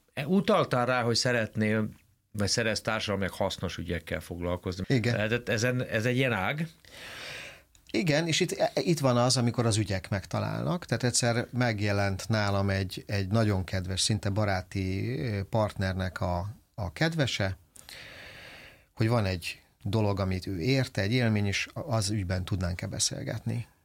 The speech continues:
Speaker 2: Mert ez éppen a covid-nak a, szerintem az elején volt. És elbeszélgettem, mert kiderült, hogy az illető egy, egy, ö, három szakdiplomás, ö, orvos doktornő,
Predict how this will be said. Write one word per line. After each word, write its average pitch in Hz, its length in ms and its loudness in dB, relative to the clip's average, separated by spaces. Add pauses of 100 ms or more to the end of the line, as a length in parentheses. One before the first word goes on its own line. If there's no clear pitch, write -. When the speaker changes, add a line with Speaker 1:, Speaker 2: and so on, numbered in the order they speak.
Speaker 2:
Mert 107 140 0
ez 104 60 2
éppen 127 240 2
a 104 60 2
covid-nak 92 560 0
a, 92 340 -2 (720)
szerintem 92 400 -4
az 90 120 -4
elején 104 420 -4
volt. 131 320 -6 (400)
És - 220 0
elbeszélgettem, 107 720 0
mert 170 160 2
kiderült, 117 300 2
hogy 101 100 0
az 101 60 0
illető 92 280 -2
egy, 92 200 -4
egy, 95 380 -4
ö, 95 180 -2 (1040)
három 110 320 2
szakdiplomás, 98 1000 0
ö, 98 340 2 (240)
orvos 143 420 2
doktornő, 98 640 0